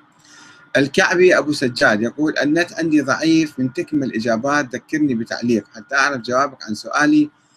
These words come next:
فيما يتعلق بدعوة الشيخ محمد الحميداوي للمناظرة معك."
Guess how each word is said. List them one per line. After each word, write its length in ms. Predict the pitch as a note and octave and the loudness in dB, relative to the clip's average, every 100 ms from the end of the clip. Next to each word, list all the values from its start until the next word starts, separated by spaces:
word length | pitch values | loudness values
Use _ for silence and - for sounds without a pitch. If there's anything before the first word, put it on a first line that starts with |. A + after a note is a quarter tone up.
| _ _ - | _ _ -4
فيما 280 | B2+ B2+ B2 | 0 0 0
يتعلق 600 | A#2+ A#2 D3+ D#3 C#3+ - | -4 -2 2 2 2 -2
بدعوة 500 | A2+ B2 D3+ D3+ B2+ A#2 | -6 -2 -2 0 -4 -6
الشيخ 440 | - C#3 C#3 C3 | -8 -4 -4 -6
محمد 480 | A2 - C#3 B2 A2+ | -10 -6 -4 -4 -6
الحميداوي 840 | G#2 - A2 A2+ C3 C#3+ C#3+ C#3+ | -8 -4 -2 0 0 0 0 -2
للمناظرة 680 | B2+ A2+ A2+ C3+ C#3+ C3+ B2+ | 0 0 0 0 0 0 0
معك." 280 | A#2 D2+ | 0 -2